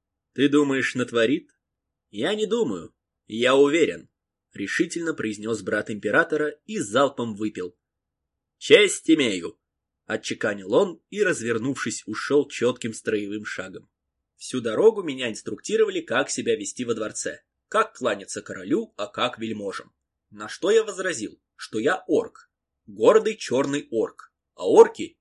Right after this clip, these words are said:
ни перед кем не гнут спину. Так меня предки учили. И не мне менять орочьи обычаи,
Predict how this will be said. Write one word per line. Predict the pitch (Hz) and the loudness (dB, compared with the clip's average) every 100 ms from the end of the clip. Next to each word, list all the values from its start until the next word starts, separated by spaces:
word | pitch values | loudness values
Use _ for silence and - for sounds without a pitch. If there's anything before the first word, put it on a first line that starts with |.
| _ | _
ни | 101 165 | -6 -6
перед | 233 196 185 - | -4 -4 -4 -2
кем | 160 170 127 | -2 -2 -4
не | 123 | -10
гнут | 101 123 - | -8 -10 -10
спину. | - 117 85 76 _ _ _ _ _ _ _ _ - | -10 -10 -10 -14 _ _ _ _ _ _ _ _ -6
Так | 135 - | -4 -4
меня | 123 123 | -10 -8
предки | 117 110 110 - | -4 -2 -2 -6
учили. | 90 - 82 - _ _ _ _ _ _ | -12 -10 -12 -14 _ _ _ _ _ _
И | 160 147 | -6 -4
не | 120 | -4
мне | 107 151 226 | -6 -6 -6
менять | 208 196 185 - | -8 -12 -12 -10
орочьи | 120 131 123 - | -6 -4 -4 -4
обычаи, | 117 104 101 - - | -4 -4 -10 -12 -16